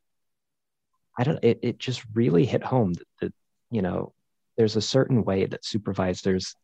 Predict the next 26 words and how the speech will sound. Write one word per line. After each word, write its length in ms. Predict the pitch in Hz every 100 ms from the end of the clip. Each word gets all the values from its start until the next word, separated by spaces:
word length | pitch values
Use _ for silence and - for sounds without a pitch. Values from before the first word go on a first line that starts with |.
| -
can 180 | 92 90
manage 540 | 92 92 107 110 - _ _ _ _ _ _ -
and 380 | 92 71 - - _ _ _ _ _ -
keep 260 | 123 -
people 600 | - 104 - 90 90 - _ _ _ _ _ _ _ _
from 160 | 110 95
getting 360 | 95 104 92
too 200 | 92 101
down 400 | 90 90 165 - -
on 120 | -
themselves 420 | 175 - - -
or 60 | -
down 240 | - 87
on 120 | 87 73
their 120 | 76
situation. 800 | - 92 73 73 71 - - - _ - - - _ -
Um, 400 | 90 - - - _ 107
and 100 | 98
I 100 | 95
think 440 | 117 101 - - _ _
that's 560 | 101 98 - - - - _ _ _ _ _
a 100 | 120
way 160 | 95 95
that 180 | 92 92
you 60 |
can 320 | 92 95 95